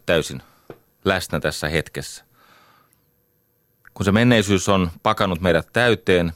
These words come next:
me olemme hylänneet huomisen. Me jähmetymme, usein tyrmistymme.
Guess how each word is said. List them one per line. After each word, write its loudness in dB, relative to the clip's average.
me 0
olemme 0
hylänneet 0
huomisen. -2
Me -2
jähmetymme, 0
usein -2
tyrmistymme. 0